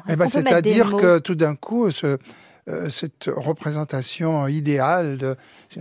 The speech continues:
Speaker 1: comme sur une photo du père à côté de la mère, on l'a plus, si vous voulez. Moi, j'ai, je n'ai pas revu, euh, mes parents ensemble avant mon premier Olympia. Et là, ils sont venus, tous les deux, évidemment, chacun avec, bon, évidemment, mon père avec ma belle-mère qui m'avait élevé, finalement, hein.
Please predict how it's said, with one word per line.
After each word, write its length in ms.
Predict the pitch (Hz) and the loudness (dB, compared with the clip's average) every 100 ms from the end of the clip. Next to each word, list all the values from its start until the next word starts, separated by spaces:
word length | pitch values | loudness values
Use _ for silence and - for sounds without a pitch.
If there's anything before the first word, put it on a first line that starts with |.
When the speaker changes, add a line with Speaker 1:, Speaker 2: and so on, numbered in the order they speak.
| 156 | -14
Speaker 1:
comme 160 | 170 143 | -12 -10
sur 200 | - 156 | -8 -6
une 100 | 147 | -4
photo 420 | - 165 - 175 | -2 -4 -2 -2
du 100 | 151 | -4
père 280 | 135 - 165 | -6 -2 0
à 100 | 143 | 0
côté 260 | 147 147 143 | -6 -6 -6
de 60 | |
la 120 | 139 139 | -4 -4
mère, 200 | 180 190 | -2 -2
on 100 | 151 | 0
l'a 180 | 151 151 | 0 -2
plus, 300 | 151 139 143 | -4 -4 -4
si 100 | 135 | -6
vous 60 | |
voulez. 60 | 131 | -2
Moi, 100 | 196 | 0
j'ai, 160 | 185 160 _ - - - - | 0 -4 _ -20 -20 -20 -8
je 80 | 143 | -2
n'ai 100 | 175 | -2
pas 160 | - 214 | 2 0
revu, 560 | 160 175 175 190 180 | 2 -2 0 0 2
euh, 220 | 123 123 120 113 _ _ - - _ _ | 2 0 -2 -8 _ _ -20 -20 _ _
mes 120 | 131 143 | -2 0
parents 360 | 175 135 151 | 0 0 0
ensemble 640 | - 175 - 214 233 262 247 _ - | 0 0 0 0 0 -2 -4 _ -6
avant 320 | 160 160 196 | -2 0 0
mon 160 | 180 151 | 0 -2
premier 440 | - 233 254 247 | 0 2 4 4
Olympia. 520 | 214 170 147 - 123 123 165 _ _ _ _ _ _ _ | 4 2 0 -2 -6 -6 -12 _ _ _ _ _ _ _
Et 100 | 151 | 2
là, 140 | 180 214 | 4 2
ils 60 | |
sont 180 | 196 180 | 0 -2
venus, 480 | 156 165 185 220 269 _ _ _ _ _ | -2 0 2 2 -2 _ _ _ _ _
tous 100 | - | 0
les 160 | 180 127 | 2 4
deux, 140 | 170 233 | 4 2
évidemment, 300 | 139 117 113 | 0 -2 -4
chacun 400 | 127 117 135 107 | -8 -8 -6 -6
avec, 280 | 117 117 - | -8 -12 -12
bon, 80 | 143 - | -14 -12
évidemment, 360 | - 120 117 113 - - - - | -12 -8 -8 -8 -12 -20 -14 -8
mon 100 | 117 | -2
père 200 | 139 120 | 0 0
avec 160 | 110 | -2
ma 80 | 120 | -6
belle-mère 340 | 110 120 123 | -4 -2 -2
qui 80 | - | -4
m'avait 220 | 113 104 110 | -8 -6 -6
élevé, 280 | 131 208 156 | -4 -4 -6
finalement, 500 | 160 135 120 113 | -10 -12 -10 -10
hein. 80 | 113 | -10